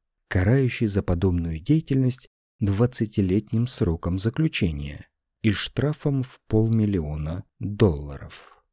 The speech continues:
Самое главное – что в течение почти полугода, пока длился этот шум в прессе, новозеландским журналистам,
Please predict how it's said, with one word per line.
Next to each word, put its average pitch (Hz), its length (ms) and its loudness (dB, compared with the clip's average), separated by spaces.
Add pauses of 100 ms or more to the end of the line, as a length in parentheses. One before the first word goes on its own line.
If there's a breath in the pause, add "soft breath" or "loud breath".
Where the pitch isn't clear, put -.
(220)
Самое 78 440 -4
главное – 80 580 -4 (180)
что - 220 0
в - 60 -6
течение 170 480 0
почти 123 400 0
полугода, 95 840 -2 (260)
пока 87 220 -2
длился 87 420 -4
этот 82 180 -4
шум 82 240 -6
в - 100 -14
прессе, 101 540 -4 (160)
новозеландским 117 680 2
журналистам, 104 800 0